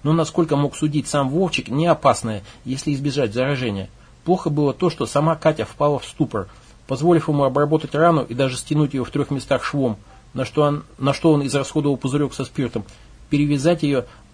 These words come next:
она, тем не менее, не реагировала на обращение к ней, сидела, уставившись в лес отсутствующим взглядом.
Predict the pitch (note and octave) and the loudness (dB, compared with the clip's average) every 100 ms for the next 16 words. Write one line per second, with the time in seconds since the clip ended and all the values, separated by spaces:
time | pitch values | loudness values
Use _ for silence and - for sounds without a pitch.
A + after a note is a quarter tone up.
0 | - C#3 E3 D#3 D3 D3+ D#3+ D3+ C#3+ - | -2 0 2 2 2 2 4 2 0 -2
1 | D3 D#3 D3+ D3 D#3 E3 C#3 C3+ C3 D3 | 2 4 4 2 4 4 4 2 2 2
2 | - C#3+ A#2 A2 A#2+ G2+ - - C3+ E3 | 2 0 -2 -2 -4 -4 -6 -6 2 4
3 | C#3 A#2+ - C#3 C3 - A2+ B2+ D3+ - | 4 0 -2 -2 0 -4 -6 -2 -2 -2
4 | A2+ - B2 C3 A#2+ B2 B2 B2 G2+ | -8 -10 -8 -6 -6 -6 -2 -2 -4